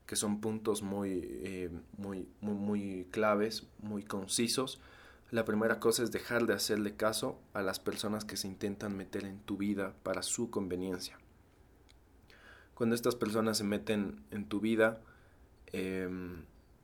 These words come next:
intentan manipularte, intentan hacer que tú te parezcas a ellos, actúes como ellos, rías como ellos, y eso hace que,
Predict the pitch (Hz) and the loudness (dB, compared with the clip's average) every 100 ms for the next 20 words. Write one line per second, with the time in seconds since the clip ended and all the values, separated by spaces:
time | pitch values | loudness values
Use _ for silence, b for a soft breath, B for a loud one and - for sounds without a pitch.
0 | - - - - 120 110 113 113 113 104 | -20 -20 -20 -8 -6 0 0 2 2 2
1 | 95 92 - 98 107 104 104 104 104 95 | 0 -2 -2 8 10 10 4 2 2 0
2 | 98 92 107 104 101 101 95 95 - - | -6 -4 0 0 2 0 2 -2 -6 -4
3 | - 104 - - 101 98 - 104 - 95 | -2 -2 -4 -6 -4 -4 -6 -8 2 2
4 | 101 104 101 - 92 98 98 - 92 - | 4 2 0 0 0 2 0 -2 -6 -2
5 | 104 101 - 90 90 95 98 92 98 B | 0 2 0 0 0 2 2 2 0 B
6 | B B B B 110 107 107 104 - 92 | B B B B 0 4 4 2 0 0
7 | 95 95 95 92 - - - - - - | 2 2 2 2 0 -8 -20 -20 -20 -20
8 | - - - - 104 104 117 113 120 113 | -20 -20 -20 -12 -2 0 4 4 4 0
9 | 95 | -4